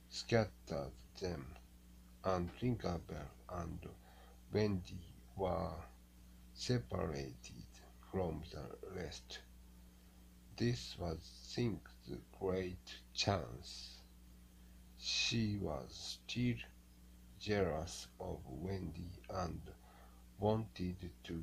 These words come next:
get rid of her. So with her golden tinkle,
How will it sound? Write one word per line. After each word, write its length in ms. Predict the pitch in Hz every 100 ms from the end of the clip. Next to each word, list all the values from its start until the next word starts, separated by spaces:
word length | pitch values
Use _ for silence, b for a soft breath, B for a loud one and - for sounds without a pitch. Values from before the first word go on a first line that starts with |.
| 90
get 240 | - 101 101 -
rid 400 | 80 92 95 -
of 260 | - 82 80 -
her. 240 | - 80 - - - - - - - - - - B B B B B
So 540 | - - - 113 98 - 90
with 300 | 90 90 90 90 -
her 280 | 113 104 92 85 95
golden 880 | 107 113 120 101 85 87 78 64 - - -
tinkle, 440 | 90 82 - -